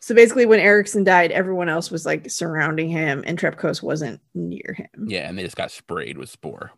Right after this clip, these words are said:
Speaker 1: Yeah.
Speaker 2: Yeah. He also, like, Mulder asked him, like, what it is, and he goes into this story about, like, the blind man and the elephant, and Mulder just lets him talk, and I've been like, "Hey, like, I heard the story. I don't need, like, can you just get to the point? I don't need your, like, story here about what, what
Speaker 1: Right.
Speaker 2: you found." Um,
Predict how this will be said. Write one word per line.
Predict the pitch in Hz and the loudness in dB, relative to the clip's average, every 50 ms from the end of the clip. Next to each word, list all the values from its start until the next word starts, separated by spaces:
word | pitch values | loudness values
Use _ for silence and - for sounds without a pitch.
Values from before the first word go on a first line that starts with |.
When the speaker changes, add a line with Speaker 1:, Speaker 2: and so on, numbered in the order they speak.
| _ _ _ _ - - | _ _ _ _ -6 -4
Speaker 1:
Yeah. | 185 - - - - _ _ - - - _ _ _ _ _ _ _ _ _ _ _ | -2 -2 -4 -6 -12 _ _ -20 -20 -20 _ _ _ _ _ _ _ _ _ _ _
Speaker 2:
Yeah. | - - - _ _ _ - - - - _ | -20 -20 -20 _ _ _ -20 -20 -20 -14 _
He | - 196 | 0 2
also, | 196 226 254 - 240 208 165 | 4 4 4 2 2 2 4
like, | 147 139 123 120 | 4 4 4 4
Mulder | 120 135 135 127 120 | 2 2 2 2 2
asked | 107 113 120 113 - - | 4 2 2 2 0 -2
him, | 120 107 | -2 0
like, | 104 90 85 | 0 -2 -2
what | 90 87 101 104 | -2 -2 0 0
it | 98 82 | 0 0
is, | 87 98 107 110 113 113 113 - | 0 0 0 2 0 0 -4 -6
and | - 104 107 | -6 -4 -4
he | 104 | -2
goes | 101 135 139 147 | 0 0 2 2
into | 147 123 113 | 0 -2 -2
this | 113 117 101 - | -2 -2 -4 -4
story | - - - 92 95 104 | -6 -4 -2 -2 0 0
about, | 101 92 98 98 78 | 0 0 0 0 0
like, | 85 92 92 - _ _ - _ _ _ | -2 -4 -6 -8 _ _ -20 _ _ _
the | - 92 | -8 -8
blind | 82 85 107 107 101 101 101 101 104 107 101 | -6 -2 0 4 4 6 6 4 2 0 -2
man | 101 107 | -4 -4
and | 107 98 90 | -2 -4 -4
the | 98 - | -6 -4
elephant, | - 98 104 107 113 - - 127 120 123 123 | -2 -2 0 0 0 0 0 0 0 0 0
and | 101 98 | -2 -2
Mulder | 104 113 127 123 131 | -2 -2 -2 -2 -4
just | 127 - | -4 -2
lets | 127 120 - | -4 -2 -2
him | 113 95 | -4 -6
talk, | - - - 101 110 113 107 | -4 -2 0 0 2 0 0
and | 101 104 | -2 -4
I've | 104 98 | -4 -4
been | 110 101 | -4 -4
like, | 95 101 - - | -4 -6 -8 -10
"Hey, | 135 - - | -12 -10 -8
like, | 117 120 120 - | -6 -6 -6 -4
I | - 117 | -4 -2
heard | 135 143 113 | -2 -2 -4
the | 110 | -4
story. | - - 104 87 85 - | -4 -2 -2 -2 -2 -4
I | - 87 | -6 -6
don't | - 107 76 | -8 -8 -8
need, | 82 92 90 87 _ _ | -10 -10 -12 -12 _ _
like, | 117 - - _ | -16 -16 -14 _
can | - 98 101 | -12 -12 -10
you | 110 | -10
just | 104 - _ | -12 -12 _
get | - 98 - | -12 -12 -12
to | - | -10
the | 92 85 | -10 -10
point? | - - 98 95 92 - | -10 -8 -10 -10 -10 -10
I | - 95 | -10 -10
don't | 98 80 | -10 -10
need | 69 95 92 - | -12 -12 -12 -12
your, | - - | -10 -10
like, | 101 - 98 87 | -8 -8 -8 -8
story | - - - 92 92 - 82 | -8 -6 -4 -4 -4 -4 -4
here | - 95 87 71 73 | -6 -6 -6 -6 -6
about | - - - | -4 -4 -2
what, | 190 | 0
what | 180 143 | 0 2
Speaker 1:
Right. | 123 123 127 110 - - | 2 2 0 0 -2 -6
Speaker 2:
you | - | -8
found." | - 92 92 85 64 64 92 - _ _ _ _ - | -6 -4 -4 -4 -4 -8 -10 -16 _ _ _ _ -16
Um, | - - - - | -16 -16 -16 -20